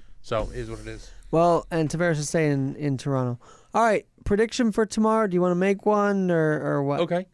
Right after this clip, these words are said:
Speaker 1: Um, Packers twenty-eight.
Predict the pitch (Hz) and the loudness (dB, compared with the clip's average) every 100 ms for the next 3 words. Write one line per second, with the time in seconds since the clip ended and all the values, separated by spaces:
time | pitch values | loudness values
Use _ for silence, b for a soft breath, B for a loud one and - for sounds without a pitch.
0 | - 139 139 143 147 143 143 143 135 120 | -6 -2 2 2 2 2 0 0 -4 -8
1 | b b b b b b b - _ _ | b b b b b b b -20 _ _
2 | _ _ _ _ - _ _ _ _ _ | _ _ _ _ -20 _ _ _ _ _
3 | _ _ _ _ _ _ _ B B B | _ _ _ _ _ _ _ B B B
4 | B B _ - 151 180 180 175 175 160 | B B _ -6 -2 -2 2 4 4 0
5 | - - 160 165 160 151 147 151 | -10 -4 -2 0 0 0 0 -4